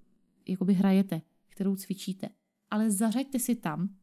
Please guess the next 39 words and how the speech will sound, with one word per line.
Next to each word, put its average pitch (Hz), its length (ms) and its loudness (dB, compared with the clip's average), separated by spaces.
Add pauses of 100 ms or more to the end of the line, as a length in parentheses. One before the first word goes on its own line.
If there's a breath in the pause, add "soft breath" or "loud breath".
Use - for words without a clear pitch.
(420)
v - 80 -20
případě, 226 400 2
že 220 100 2
se 240 120 0
jedná 233 260 2
o 214 60 2
tenhle 233 400 4
konkrétní 233 480 2
případ, 185 380 -4
že 175 120 0
víte, 240 380 0
že 233 120 0
se 220 120 -2
budete 214 340 2
dívat 202 360 2
potom 208 300 6
ve 196 80 4
finále 196 400 6
na 196 100 4
tu 196 120 0
druhou, 180 380 4 (440)
zařaďte 220 520 2
si 226 120 2
tam 208 200 0
i 208 60 -4
to 208 120 0
cvičení 202 440 0
poslepu. 180 520 -6 (500)
Naučte 285 520 2
svůj 302 260 2
mozek 170 500 0
rovnou 254 480 4
hrát 269 320 2
tak, 151 220 -6 (560)
jak 202 180 -2
potom 277 340 -2
vlastně 226 320 2
budete 233 280 0
hrát 214 320 0